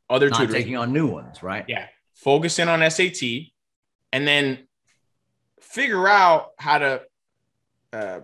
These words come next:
Speaker 1: create a systematic process for the S A T, right?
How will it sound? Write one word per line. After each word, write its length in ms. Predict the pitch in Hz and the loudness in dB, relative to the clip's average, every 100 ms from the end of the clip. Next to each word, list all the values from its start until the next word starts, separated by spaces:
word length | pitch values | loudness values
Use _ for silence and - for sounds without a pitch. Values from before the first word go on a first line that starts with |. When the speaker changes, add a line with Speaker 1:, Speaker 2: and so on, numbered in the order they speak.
| _ | _
Speaker 1:
create 640 | - 165 165 175 170 - _ | -10 -2 2 2 2 -4 _
a 140 | 135 | -6
systematic 800 | 127 196 196 180 170 170 160 151 | -4 -4 -4 -2 0 2 2 -2
process 560 | - 160 156 - 127 117 | 0 2 2 -2 -8 -10
for 560 | - 196 214 180 135 127 | -2 4 6 6 4 0
the 160 | 127 | -2
S 160 | 117 - | -2 -4
A 100 | 107 | -8
T, 320 | - 117 85 | -6 -10 -8
right? 220 | 101 110 | -8 -8